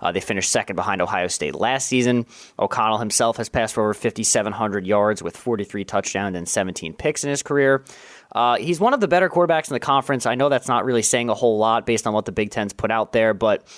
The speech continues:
we may really see if that's truly the case this season because of his surrounding cast. Like we've mentioned, he no longer has the services of a guy like Rondale Moore or David Bell at his disposal.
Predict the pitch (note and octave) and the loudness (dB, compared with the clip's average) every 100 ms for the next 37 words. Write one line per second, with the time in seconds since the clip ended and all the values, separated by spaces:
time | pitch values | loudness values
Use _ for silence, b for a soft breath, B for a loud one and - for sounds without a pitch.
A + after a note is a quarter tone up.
0 | B B2+ C#3 E3 E3 D3 C3 C3 B2 A#2 | B 0 2 2 2 2 2 0 2 0
1 | A2 - B2 G2+ - G#2+ - G2 G#2 F#2+ | -2 0 0 0 0 -2 -2 -2 -2 -4
2 | F#2 - A#2+ A2+ A2 - G2 F#2+ F#2+ E2+ | -6 -2 -2 -2 -4 -2 0 0 -2 -6
3 | - E2+ C2 - - B B B A2+ G#2+ | -4 -4 -2 -6 -8 B B B -4 -4
4 | A#2 B2 B2 A#2 A2+ G#2 A2+ A2+ A2 G2+ | -4 -4 -4 -4 -4 0 2 2 0 0
5 | C3 B2+ A#2 - B2+ A2 A#2+ A2 A2 A2+ | -2 -4 -4 0 0 2 0 -2 0 0
6 | A2 G#2+ G#2+ A2 G#2+ A2 G#2 G#2 G#2+ A2+ | 0 0 0 2 2 2 2 2 2 4
7 | A2+ A2+ A#2 G#2 G2+ G#2+ G#2 G#2+ F#2+ F#2 | 2 2 0 0 2 0 0 -4 -6 -4
8 | - A2 G#2+ G#2+ | 0 0 0 -2